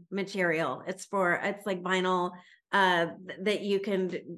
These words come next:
make into all different shapes and put it on things." And she's, so, like, if you go into a craft store like Joann's or Michael's, there's a whole aisle of it.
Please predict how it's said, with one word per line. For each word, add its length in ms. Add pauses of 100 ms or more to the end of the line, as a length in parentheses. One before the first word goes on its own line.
(220)
make 240
into 160
all 120
different 300
shapes 500
and 180
put 140
it 100
on 180
things." 460 (420)
And 720 (320)
she's, 340 (160)
so, 180
like, 180
if 120
you 60
go 140
into 160
a 40
craft 360
store 220
like 180
Joann's 440
or 80
Michael's, 380
there's 120
a 40
whole 340
aisle 360
of 160
it. 180